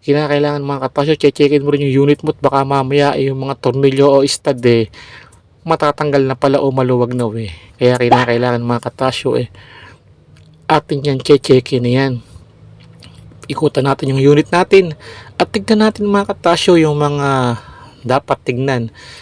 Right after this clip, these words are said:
na para pagtakbo natin mamaya is safety. Ayan, inaya ko na kumain yung aking helper yan, mga katasyo, si Boy Tapang. Sabi ko, "Tara, kain na." At kasi nga, mga katasyo, nakaluto na po tayo.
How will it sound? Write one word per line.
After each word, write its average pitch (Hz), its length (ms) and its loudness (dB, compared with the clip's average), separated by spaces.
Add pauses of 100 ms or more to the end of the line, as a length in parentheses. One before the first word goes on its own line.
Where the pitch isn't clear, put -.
(120)
na 127 380 -2
para 135 300 2
pagtakbo - 480 -6
natin 135 240 0
mamaya 131 300 0
is 127 100 -4
safety. 123 460 -2
Ayan, 156 180 4
inaya 131 320 0
ko 127 120 0
na 135 120 -2
kumain 139 380 0
yung 139 160 -4
aking 139 220 -4
helper 143 340 2
yan, 190 180 2
mga 139 240 -2
katasyo, 143 320 -4
si - 140 -10
Boy 127 160 -2
Tapang. 127 340 -2
Sabi 123 300 -2
ko, 127 100 -2
"Tara, 135 280 0
kain 120 280 0
na." 135 140 -2 (880)
At 117 260 0
kasi - 260 -4
nga, 139 140 0
mga 131 200 0
katasyo, - 420 -4
nakaluto 131 440 2
na 160 140 2
po - 140 -10
tayo. 170 340 4